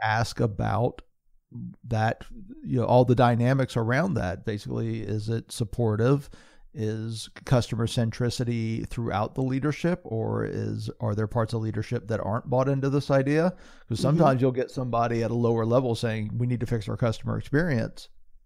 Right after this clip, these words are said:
Speaker 1: and we need to train our people." And they go, "Well, we don't really have a lot of buy-in."
Speaker 2: Right. And I think the flip side can be said about that too, because if the leaders are not realistic about the daily challenges that their people have,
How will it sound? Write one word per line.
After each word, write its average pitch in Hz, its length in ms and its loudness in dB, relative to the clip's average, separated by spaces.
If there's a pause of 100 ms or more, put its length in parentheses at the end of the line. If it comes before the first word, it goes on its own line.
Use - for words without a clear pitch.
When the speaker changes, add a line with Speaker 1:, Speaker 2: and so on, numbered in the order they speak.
(440)
Speaker 1:
and 113 120 2
we 113 100 2
need 117 120 0
to 113 80 -6
train 113 240 0
our 98 100 -2
people." 117 540 2
And 107 260 0
they 104 120 -4
go, 110 180 -2
"Well, 107 160 -2
we 110 100 -2
don't 110 140 -6
really 104 140 0
have 104 100 -2
a 101 40 -4
lot 95 120 -2
of 90 100 -4
buy-in." 110 460 2 (480)
Speaker 2:
Right. 156 320 -4 (400)
And 208 140 0
I 190 60 4
think 220 200 -4
the 185 100 0
flip - 260 -2
side - 260 -4
can 151 140 -2
be 147 100 -2
said 143 220 -2
about 131 220 -2
that - 220 -6
too, 190 280 -2
because 147 340 -4
if 156 160 -4
the 160 100 -2
leaders 156 640 0 (400)
are 185 100 2
not 180 280 4
realistic 165 920 0 (520)
about 165 260 2
the 165 100 0
daily 165 720 2 (720)
challenges 175 680 2
that 156 240 -2
their 151 240 2
people 147 380 -2
have, 165 580 0